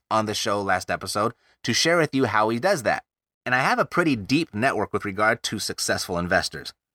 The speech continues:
and they run the entire spectrum of strategies, and I'll continue to have them on to share their perspectives and their tips.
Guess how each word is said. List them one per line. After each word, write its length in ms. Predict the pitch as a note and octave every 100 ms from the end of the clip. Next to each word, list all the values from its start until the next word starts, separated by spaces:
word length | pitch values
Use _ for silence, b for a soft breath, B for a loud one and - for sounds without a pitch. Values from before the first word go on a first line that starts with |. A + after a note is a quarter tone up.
| _
and 140 | G#2+ A#2+
they 80 | C3+
run 260 | C#3 C#3+
the 100 | A2+
entire 640 | G#2+ F#2+ - C3 C#3+ C#3
spectrum 500 | B2 - - G#2+ G2
of 100 | F2+
strategies, 580 | - F#2 F2+ E2+ C#2+ - _ _ _ -
and 120 | A2
I'll 60 | C3
continue 420 | E3 - D#3 D3+
to 80 | A2
have 260 | A#2 C3
them 160 | D3 C3
on 220 | G#2+ A#2+
to 220 | B2 G2 - _
share 260 | - - B2+
their 100 | B2
perspectives 600 | - A2+ - F2 - G2
and 120 | A2+
their 80 | A2+
tips. 400 | - G#3+ -